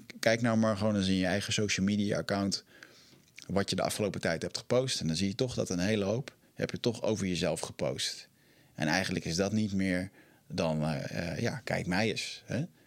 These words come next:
Eh, ondanks dat je er ook leuke bedoelingen mee kan hebben en dat dat prima is en dat dat hoort bij dit tijdperk. Ehm,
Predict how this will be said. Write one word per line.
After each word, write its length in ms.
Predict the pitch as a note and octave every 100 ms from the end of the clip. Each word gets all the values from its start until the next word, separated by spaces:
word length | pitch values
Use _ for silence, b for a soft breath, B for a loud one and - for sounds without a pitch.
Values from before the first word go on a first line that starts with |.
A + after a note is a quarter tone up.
| B B B B B B B -
Eh, 280 | G2 F#2 C3+
ondanks 260 | D#3 C#3
dat 80 | B2+
je 80 | C3+
er 60 |
ook 160 | B2+ C3
leuke 240 | C3+ C3
bedoelingen 340 | A#2+ A#2+ B2+ A2
mee 120 | G#2+
kan 120 | G2+
hebben 240 | G2+ G#2 G2
en 80 | F#2
dat 100 | G2
dat 140 | F#2
prima 260 | A#2+ A#2 G#2+
is 120 | F#2
en 100 | F#2
dat 100 | F#2
dat 120 | F#2
hoort 260 | F#2 G#2+ F2
bij 160 | F#2
dit 180 | E2+ E2+
tijdperk. 640 | G2+ G#2+ - B2 D3 - - B B B
Ehm, 360 | - F#2 F#2